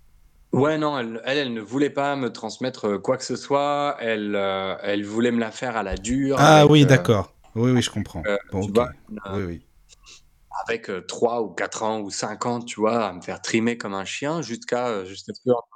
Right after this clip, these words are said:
Speaker 1: guillemets, je mérite. Donc, euh, c'est un système, c'est un système qui aujourd'hui me semble, euh, qui aujourd'hui me semble assez obsolète, étant donné, euh, étant donné les ouvertures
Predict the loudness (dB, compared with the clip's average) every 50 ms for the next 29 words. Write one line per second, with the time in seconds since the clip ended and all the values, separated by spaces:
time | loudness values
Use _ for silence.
0 | -12 -12 -10 -8 -6 -4 -2 -2 -2 -4 -6 -12 -8 -6 -4 -4 -4 -6 -6 -12
1 | -18 _ _ _ _ _ _ -12 -6 -4 -2 0 0 -2 -2 -2 -2 -2 -2 -4
2 | -8 -18 -18 -18 -18 _ _ -12 -8 -6 -6 -6 -8 -12 -16 _ -8 -8 -8 -8
3 | -12 -10 -6 -4 -4 -4 -6 -10 -10 -6 -6 -6 -6 -6 -4 -2 0 0 2 2
4 | 2 2 0 -2 -4 -2 -2 -2 -2 -2 -4 -4 -4 -2 -2 -2 0 0 0 0
5 | 0 0 -2 -4 -6 -10 -10 -4 -2 0 0 0 0 -2 -4 -4 -4 -4 -4 -4
6 | -4 -2 -2 -2 -4 -4 -4 -6 -6 -6 -4 -2 0 0 -2 -4 -6 -10 -6 -6
7 | -4 -2 0 0 2 2 2 2 0 0 2 2 2 0 0 -4 -8 -14 _ _
8 | _ _ _ _ _ _ _ _ _ _ _ _ _ _ _ -14 -6 0 0 0
9 | 0 0 -2 0 2 2 2 2 2 2 0 0 0 -2 -2 -4 -6 -2 0 0
10 | -2